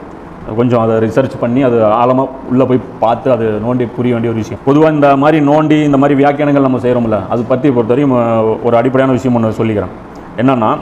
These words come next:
இங்க இரண்டு வகைமையான உலமாக்கள் வந்து இந்த மறுமை நாளுடைய இந்த அதிசய பிராணியை பத்தி வந்து பேசுறாங்க. ஒரு உலமாக்கள், ஒரு வகையான உலமாக்கள் பார்த்தீங்கன்னா, குர்ஆன் ஹதீஸ்ல உள்ள வார்த்தைகளை அப்படியே நேரடியா புரிஞ்சுக்கிறது. அப்படி வந்து மாற்று பொருள் வந்து தரவே கூடாது அப்படிமா. இது வந்து வஹாபிசம் சார்ந்த அந்த,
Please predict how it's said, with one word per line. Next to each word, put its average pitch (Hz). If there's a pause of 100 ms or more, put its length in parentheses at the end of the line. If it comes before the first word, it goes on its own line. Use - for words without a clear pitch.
(500)
இங்க 127
இரண்டு 160
வகைமையான 147 (140)
உலமாக்கள் 143
வந்து 131 (720)
இந்த 123
மறுமை 139
நாளுடைய 127
இந்த 120
அதிசய 127
பிராணியை 123
பத்தி 117
வந்து 123
பேசுறாங்க. 107 (920)
ஒரு 143
உலமாக்கள், 160
ஒரு 135
வகையான 151
உலமாக்கள் 139
பார்த்தீங்கன்னா, 131
குர்ஆன் 139
ஹதீஸ்ல 135
உள்ள 123
வார்த்தைகளை 123
அப்படியே 123
நேரடியா 139
புரிஞ்சுக்கிறது. 120 (720)
அப்படி 127
வந்து 143
மாற்று 143
பொருள் 131
வந்து 131
தரவே 131
கூடாது 117
அப்படிமா. 107
இது 139
வந்து 139
வஹாபிசம் 127
சார்ந்த 120
அந்த, 110